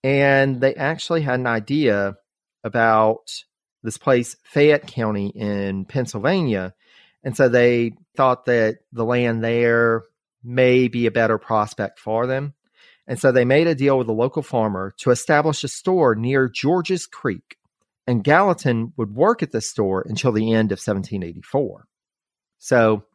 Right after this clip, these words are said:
he's starting to get established in these western lands in western Pennsylvania. Now, in September of that year, Gallatin met this guy. You may have heard of him, George Washington.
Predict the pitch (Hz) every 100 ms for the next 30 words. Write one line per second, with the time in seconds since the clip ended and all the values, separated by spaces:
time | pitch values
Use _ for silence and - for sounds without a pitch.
0 | _ - 143 135 165 147 143 131 123 -
1 | 120 117 120 120 - 135 135 131 123 110
2 | 113 - - 110 101 98 90 92 - 95
3 | 92 90 - 113 113 - 107 95 113 90
4 | 95 117 95 78 - _ _ _ _ _
5 | - 120 123 - 135 120 - - - -
6 | 247 269 190 117 104 104 95 92 90 87
7 | 95 _ _ _ _ 143 196 285 269 226
8 | 202 220 - 190 - 113 98 98 110 -
9 | _ 127 127 151 190 254 269 262 233 -
10 | 160 131 107 98 95 110 113 _ _ _
11 | _ _ - 165 190 160 127 127 120 -
12 | 95 - - 107